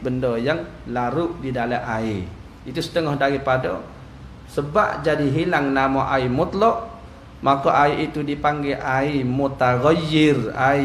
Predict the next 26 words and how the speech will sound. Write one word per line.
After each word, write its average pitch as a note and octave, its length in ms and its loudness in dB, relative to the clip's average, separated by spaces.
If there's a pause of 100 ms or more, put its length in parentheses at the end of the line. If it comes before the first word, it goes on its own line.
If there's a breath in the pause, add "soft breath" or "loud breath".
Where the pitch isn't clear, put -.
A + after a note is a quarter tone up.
(140)
yang B2+ 80 0
telah C3+ 320 0
berubah. B2 520 -4 (960)
Air B2+ 160 2
ni F#3 160 2
suci F#3+ 400 -2
ni. - 40 -4 (1160)
Air D#3+ 400 2
yang D#3 160 0
telah D3+ 240 0
berubah, C#3+ 480 0
air C#3 240 2
mutaghayyir. C3 880 0
Masuk C#3+ 400 -2 (160)
milu D#3 560 2
contoh, C3+ 400 -2
masuk C#3+ 400 -2 (160)
teh, C#3 320 0
masuk C#3 560 -2
benda-benda D3+ 560 0
yang D3+ 240 0
mengubahkan D3+ 640 2
sifat D#3+ 560 -2
warna C#3 400 -2 (220)
air C#3+ 260 -2
ke, D3+ 120 -2